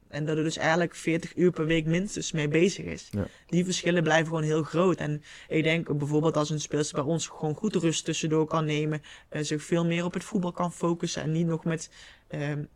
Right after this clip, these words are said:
Speaker 1: ja, de, de bekostigen van de boterhammen bezig hoeft te zijn.
Speaker 2: Ja.
Speaker 1: Dat je dan het niveau ook weer een stukje omhoog brengt.
Speaker 2: Ja.
Speaker 1: En ik denk, denk dat daardoor de verschillen, ja, uit elkaar gedreven worden eigenlijk ten opzichte de grotere clubs en de mindere clubs.
Speaker 2: Ja. Ja.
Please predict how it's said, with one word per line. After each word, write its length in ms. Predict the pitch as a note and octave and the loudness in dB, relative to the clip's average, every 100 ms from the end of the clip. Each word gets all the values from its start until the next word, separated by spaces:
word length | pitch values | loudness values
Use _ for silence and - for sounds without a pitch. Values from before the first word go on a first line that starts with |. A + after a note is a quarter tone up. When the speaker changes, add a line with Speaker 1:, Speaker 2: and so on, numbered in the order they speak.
| - | -6
Speaker 1:
ja, 180 | D#3 C#3 - | -6 -6 -8
de, 260 | D3 D3 D3 | -6 -2 0
de 200 | D3+ D3+ | 0 0
bekostigen 540 | D3+ E3 D#3+ D#3+ D3+ | 0 -2 -2 -2 -2
van 180 | D3+ D#3 | -2 -2
de 60 | |
boterhammen 680 | D3+ E3+ F3 - D#3 D#3 D3+ | 0 0 0 -2 -2 -2 -2
bezig 300 | D3 D3+ D#3 | 0 0 0
hoeft 200 | - D#3+ | -4 -6
te 80 | - | -6
zijn. 260 | D3+ D3+ D3+ G#2+ | -6 -4 -2 2
Speaker 2:
Ja. 200 | G2 - _ | 0 0 _
Speaker 1:
Dat 200 | - E3 | -6 -6
je 60 | D#3+ | -2
dan 180 | E3 D#3+ | -2 0
het 140 | D#3 | 0
niveau 340 | D#3+ D3+ D#3 F3 | 0 2 4 4
ook 100 | A#3 | 2
weer 100 | G#3+ | -2
een 60 | |
stukje 300 | - D#3+ - | -2 -4 0
omhoog 280 | D#3 D3 D3 | 0 2 0
brengt. 340 | - C#3+ C#3+ - | 0 -6 -4 -2
Speaker 2:
Ja. 160 | G#2 - - | -2 -2 -12
Speaker 1:
En 120 | - | -4
ik 100 | D#3 | -2
denk, 200 | D#3 D3 - | 0 -2 -2
denk 280 | D3+ D3+ D#3 | 0 0 2
dat 180 | D#3 C#3+ | 2 2
daardoor 340 | C#3+ E3+ D#3 | 2 4 4
de 120 | D3+ | 2
verschillen, 500 | D3+ - D#3+ D#3 D3+ - _ _ | 0 -2 2 2 0 -4 _ _
ja, 200 | E3 C#3+ - _ | -8 -8 -10 _
uit 220 | - D3+ | -6 -4
elkaar 340 | D3+ D3 D3+ E3 | -2 -4 -4 -2
gedreven 560 | E3 C#3 D3+ D3 D#3 | -2 -2 -2 -2 0
worden 220 | D3 D3+ D#3 | 0 0 2
eigenlijk 300 | D3+ D3+ D3 | 0 0 -2
ten 120 | D3+ | -2
opzichte 360 | D#3 D#3+ D3+ D#3 | -2 -2 -2 -2
de 120 | D3 | -2
grotere 500 | - D#3+ E3 D#3+ D#3+ | 0 0 0 -2 -4
clubs 460 | - E3 E3 - - - - - | 0 0 0 -6 -14 -20 -20 -10
en 180 | - D#3+ | 0 2
de 60 | |
mindere 400 | D#3 E3+ F3 D#3 | 6 6 4 0
clubs. 480 | D3+ E3 C#3+ - - - | -2 -2 -4 -6 -10 -2
Speaker 2:
Ja. 220 | G#2+ - - _ _ _ _ _ _ _ _ _ | -2 -2 -8 _ _ _ _ _ _ _ _ _
Ja. 200 | A2 F#2 | -4 -4